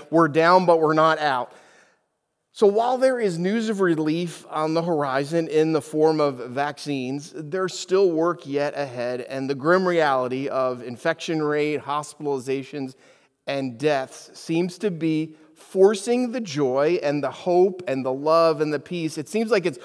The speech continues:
forcing it right out of the Christmas season. So we thought we would spend this Advent season looking at Mary, the mother of Jesus, using scenes from Mary's life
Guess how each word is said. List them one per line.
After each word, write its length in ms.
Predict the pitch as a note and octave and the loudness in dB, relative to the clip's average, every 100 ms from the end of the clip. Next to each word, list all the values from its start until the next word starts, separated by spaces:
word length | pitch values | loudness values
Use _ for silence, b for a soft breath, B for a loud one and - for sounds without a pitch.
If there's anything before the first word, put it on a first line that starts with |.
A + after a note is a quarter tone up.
| B | B
forcing 480 | - G#3+ G#3+ A3 G3+ | -6 2 2 2 0
it 120 | F3+ | 0
right 260 | D#3 E3+ F3 | 2 4 4
out 140 | E3 | 4
of 40 | D3 | 2
the 80 | D3+ | -2
Christmas 460 | - D#3 - C3+ | -4 -6 -6 -12
season. 480 | - C#3 A#2+ A2+ F#2+ _ _ _ _ _ _ b b b b b b | -8 -8 -8 -12 -16 _ _ _ _ _ _ b b b b b b
So 140 | - A3+ | 2 2
we 180 | C#4 | 4
thought 240 | B3 A3 G3 | 4 4 4
we 100 | G3 | 2
would 140 | G3 | 2
spend 400 | - G3 E3+ D#3+ | 2 2 2 2
this 160 | F3+ F#3+ | 2 2
Advent 400 | F#3+ F#3 F#3 F#3 | 0 0 0 -4
season 400 | E3 D3+ C#3+ D3 | -4 -6 -4 -2
looking 400 | F#3 G3 A#3+ G#3 | -2 -2 -6 -4
at 240 | G3+ G#3+ | -4 -2
Mary, 380 | E3 C#3+ C#3 D3 | -2 2 2 0
the 100 | C#3+ | 0
mother 340 | C#3+ C#3 C#3+ | 0 0 0
of 100 | C#3 | -2
Jesus, 500 | A2+ C3+ A2+ A2+ - | -6 -10 -8 -12 -8
using 340 | D#3+ G3 A#3+ B3 | -4 -2 -2 -4
scenes 440 | - D3+ D3+ E3 | -4 -2 -2 -4
from 360 | - C#3 C3 B2+ | -4 -4 -4 -2
Mary's 360 | C3+ D3+ F3 | 0 0 -2
life 360 | C3+ A#2 C3+ | -6 -6 -8